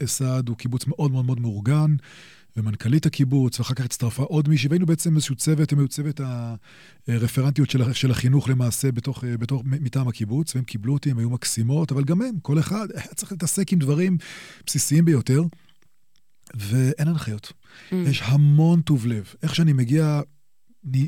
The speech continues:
Speaker 1: מתחיל לה-, לנסות למפות את מי מהקיבוץ, מי זה מה ומה זה מי, ומתחילים להגיע המוני מתנדבים ועמותות
Speaker 2: Mm.
Speaker 1: ומנכ"לים ואנשים, המון שפע של עשייה, של התנדבות, של פילנתרופיה, של, של הירתמות, טוב לב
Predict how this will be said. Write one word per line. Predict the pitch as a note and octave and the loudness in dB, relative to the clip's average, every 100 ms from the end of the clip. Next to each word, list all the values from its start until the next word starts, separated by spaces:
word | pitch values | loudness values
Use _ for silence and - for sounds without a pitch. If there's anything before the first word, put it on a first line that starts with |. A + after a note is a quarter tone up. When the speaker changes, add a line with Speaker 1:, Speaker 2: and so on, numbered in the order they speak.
| - | -2
Speaker 1:
מתחיל | B2 - E3 | -4 0 2
לה-, | C#3+ - | 2 0
לנסות | C3 B2+ D#3+ D3+ | -2 -2 0 2
למפות | C#3+ A#2+ D#3 | 2 2 2
את | C#3 B2+ | 2 2
מי | C#3 D#3 C#3 | 2 4 2
מהקיבוץ, | C#3 C3+ C3 C#3+ - | 0 -2 0 0 0
מי | C3+ D3 | 2 4
זה | B2+ C3 | 4 4
מה | C#3+ D3+ | 4 4
ומה | B2+ C3+ C#3+ | 4 4 4
זה | A#2+ | 4
מי, | B2 E3 - - - - - | 4 4 2 -6 -18 -12 -4
ומתחילים | A#2 D#3 D#3 | 0 4 4
להגיע | C3+ D#3 D3+ - | 6 4 2 -2
המוני | C3+ B2+ B2+ C3+ D3 D3+ | 2 4 6 6 6 6
מתנדבים | C3+ C3 A#2 A#2 C3+ A#2+ | 4 2 2 2 2 2
ועמותות | B2+ C3+ F3+ E3 B2+ | 2 4 4 4 2
Speaker 2:
Mm. | B2+ | 2
Speaker 1:
ומנכ"לים | C3+ C#3 - D3+ D#3 C3 | 2 2 4 6 6 6
ואנשים, | C3 A#2+ D3 - - - | 4 2 -2 -6 -20 -4
המון | B2+ C#3 D#3+ | 4 6 6
שפע | D#3+ D#3+ D#3+ E3+ | 6 2 0 0
של | C#3+ | 0
עשייה, | B2+ - C3+ D3+ | 0 0 2 2
של | C#3 | 2
התנדבות, | B2 B2 A2+ A#2 D3 | 0 0 0 0 0
של | B2+ | 0
פילנתרופיה, | B2 A#2+ A2 C3+ D3+ D3 C#3 | 2 0 2 0 0 2 2
של, | A#2+ C3 B2+ | 0 -2 -2
של | - B2 C3+ | -2 -2 -2
הירתמות, | A#2 A2+ C3 D3+ D#3 - - - - - - - | -4 -2 2 2 2 -4 -20 -20 -20 -20 -20 -2
טוב | - E3+ D3+ | 2 4 6
לב | E3+ F3 D3 | 6 4 2